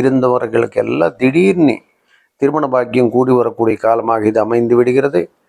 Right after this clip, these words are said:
ஏழாம் வீட்டை பார்க்கறதுனால கடல் தாண்டி செல்லக்கூடிய வாய்ப்புகள், எதிர்பாராத தனயோகம் என்பதை, கூட்டு தொழில்கள், எதிர்பாராத பார்ட்னர்ஸ் என்பதை, ஏன்னா எந்த ஒரு பெரிய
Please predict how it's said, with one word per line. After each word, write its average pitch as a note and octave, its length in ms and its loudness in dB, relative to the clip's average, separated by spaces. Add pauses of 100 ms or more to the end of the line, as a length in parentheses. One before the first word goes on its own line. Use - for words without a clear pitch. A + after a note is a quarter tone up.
(880)
ஏழாம் E3+ 380 0
வீட்டை D#3 300 2 (100)
பார்க்கறதுனால C#3 680 -2 (400)
கடல் F#3 300 -2
தாண்டி D#3+ 260 -2
செல்லக்கூடிய C3 580 0
வாய்ப்புகள், A#2+ 560 -2 (140)
எதிர்பாராத C#3+ 640 -2
தனயோகம் A#2+ 580 -2
என்பதை, G#2+ 440 -8 (260)
கூட்டு F3 320 0
தொழில்கள், A#2+ 480 0 (100)
எதிர்பாராத B2 640 -2
பார்ட்னர்ஸ் A#2+ 520 -4
என்பதை, A2+ 340 -8 (680)
ஏன்னா D#3 220 0
எந்த D#3+ 300 0
ஒரு D#3+ 240 -2
பெரிய D3+ 200 2